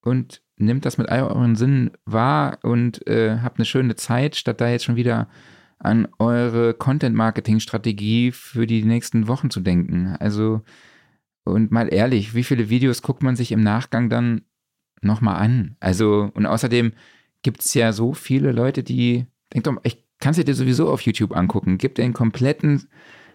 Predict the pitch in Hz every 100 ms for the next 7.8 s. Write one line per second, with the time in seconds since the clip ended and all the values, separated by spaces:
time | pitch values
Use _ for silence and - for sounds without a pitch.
0 | _ _ - - 113 - 135 113 143 151
1 | 135 - 127 - 127 139 - 147 - -
2 | 117 - 143 170 170 185 139 _ _ _
3 | _ _ _ _ _ _ _ - 110 113
4 | 117 123 117 127 147 - 131 143 107 101
5 | 101 101 92 - 90 - - 95 - -
6 | - 101 101 107 98 - 104 101 127 131
7 | 98 - 92 95 - 104 113